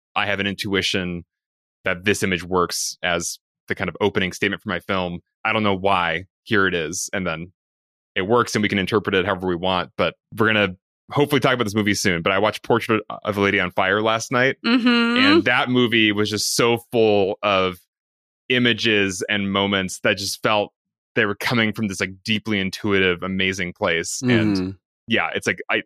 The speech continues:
Speaker 1: I don't, like, I don't know how to make that movie intentionally.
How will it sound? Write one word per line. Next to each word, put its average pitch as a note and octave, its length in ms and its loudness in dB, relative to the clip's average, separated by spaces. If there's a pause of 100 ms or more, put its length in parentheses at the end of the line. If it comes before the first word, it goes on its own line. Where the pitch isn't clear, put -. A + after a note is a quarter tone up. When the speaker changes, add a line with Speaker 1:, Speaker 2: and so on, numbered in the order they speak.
Speaker 1:
I A2 80 2
don't, A2+ 220 0
like, A2+ 120 -2
I A#2+ 60 2
don't B2 120 2
know B2+ 100 4
how B2+ 80 2
to A2 80 2
make G#2 300 -2
that F#2 180 0
movie F#2+ 320 -2
intentionally. F#2 1080 -4